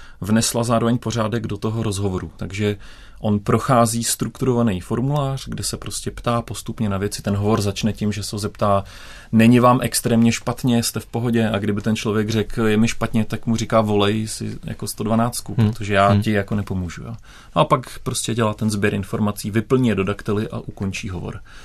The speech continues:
Speaker 1: A my jsme potřebovali, aby ten hygienik dostal ty seznamy infekčních lidí, těch pozitivně nakažených, z toho isinu automaticky, aby se to celý předvyplnilo a ty fronty byly připravený.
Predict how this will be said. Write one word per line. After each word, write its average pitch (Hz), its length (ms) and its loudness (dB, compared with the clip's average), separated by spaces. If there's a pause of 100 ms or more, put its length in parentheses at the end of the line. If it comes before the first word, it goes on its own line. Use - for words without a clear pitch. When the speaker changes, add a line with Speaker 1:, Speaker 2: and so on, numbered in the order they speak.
(280)
Speaker 1:
A 107 60 -4
my 101 120 2
jsme 160 180 2
potřebovali, 101 800 -4 (520)
aby 104 500 2
ten 113 140 0
hygienik 104 600 -2
dostal 117 600 0
ty 120 160 -6
seznamy 117 580 2 (160)
infekčních 113 840 -4
lidí, 95 400 -2
těch - 220 -6
pozitivně 107 640 -2
nakažených, 98 680 -6 (440)
z - 140 -8
toho 123 280 0
isinu 104 420 0
automaticky, 117 960 -2 (420)
aby 104 120 -6
se - 60 -4
to 123 80 -4
celý 117 260 0
předvyplnilo 113 920 2
a - 40 -4
ty - 120 -6
fronty 113 420 2
byly 113 200 2
připravený. 98 680 -6